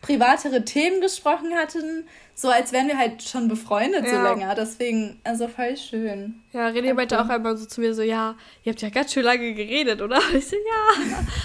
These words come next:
Speaker 2: Und die war so voll knuffig, also.
Speaker 1: Ja.
Speaker 2: Ja. Ach
Speaker 1: Oh
Speaker 2: nee,
Speaker 1: Mann.
Speaker 2: und das Einzige, voll viele Zuschauerinnen denken halt, dass man sich nicht für die interessiert. Und das fand ich so schade, weil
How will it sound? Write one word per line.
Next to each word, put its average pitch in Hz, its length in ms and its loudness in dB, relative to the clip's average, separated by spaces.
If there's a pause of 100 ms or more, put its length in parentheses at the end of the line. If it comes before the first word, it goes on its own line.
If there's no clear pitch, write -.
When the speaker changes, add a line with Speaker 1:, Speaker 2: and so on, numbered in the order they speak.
(160)
Speaker 2:
Und - 80 -14
die 285 80 -2
war 285 160 0
so 277 80 -2
voll 269 260 -4
knuffig, 226 720 -8
also. 208 380 -8 (360)
Speaker 1:
Ja. 262 540 -8 (420)
Speaker 2:
Ja. 233 300 -10 (300)
Ach 285 100 -4
Speaker 1:
Oh 294 40 0
Speaker 2:
nee, 277 180 4
Speaker 1:
Mann. 254 160 2
Speaker 2:
und 269 180 -4 (260)
das 240 140 -6
Einzige, 285 640 -2 (320)
voll 277 220 -2
viele 277 200 -6
Zuschauerinnen 233 640 -6
denken 233 440 -4
halt, 214 340 -4
dass 208 200 -6
man 220 180 -4
sich 208 160 -8
nicht 214 160 -8
für 202 120 -10
die 196 180 -8
interessiert. 185 640 -12
Und 202 60 -10
das 220 140 -6
fand 240 180 -4
ich 220 100 -8
so 254 140 -2
schade, 254 420 -2
weil 208 320 -2